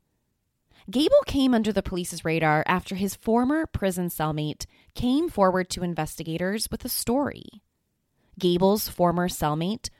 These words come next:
told investigators that Gable confessed to him about Michael's murder.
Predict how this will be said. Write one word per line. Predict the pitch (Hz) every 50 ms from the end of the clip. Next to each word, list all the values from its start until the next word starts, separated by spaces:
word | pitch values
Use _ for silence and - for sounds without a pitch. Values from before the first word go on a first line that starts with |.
| _ _ -
told | - - 226 240 294 359 370
investigators | 320 233 - 151 151 - - 175 156 160 156 160 165 185 220 226 190
that | - 196 175 185 220 - _ _ _ _ _
Gable | - 156 147 151 156 175 180 190
confessed | 202 - - 233 240 233 - - 247 269 330 330 - - -
to | 254
him | 185 165 165 147 147 151
about | - 156 165 151 131 -
Michael's | 156 143 143 - - 143 139 -
murder. | 147 127 117 135 - - - - - 202